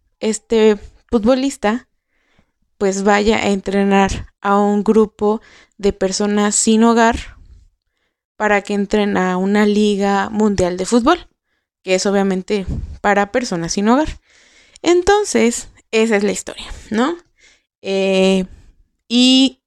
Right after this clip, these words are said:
la verdad es que sí te puedes imaginar muchas cosas clichés, pero bueno. Aquí lo padre, número uno, es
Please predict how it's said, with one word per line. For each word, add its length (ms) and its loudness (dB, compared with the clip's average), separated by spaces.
la 180 0
verdad 160 2
es 80 -4
que 100 -4
sí 160 -4
te 140 -8
puedes 200 -8
imaginar 240 -2
muchas 260 -8
cosas 240 -10
clichés, 580 -2
pero 160 -4
bueno. 180 -4
Aquí 220 -2
lo 220 4
padre, 400 0
número 360 2
uno, 320 -2
es 540 -2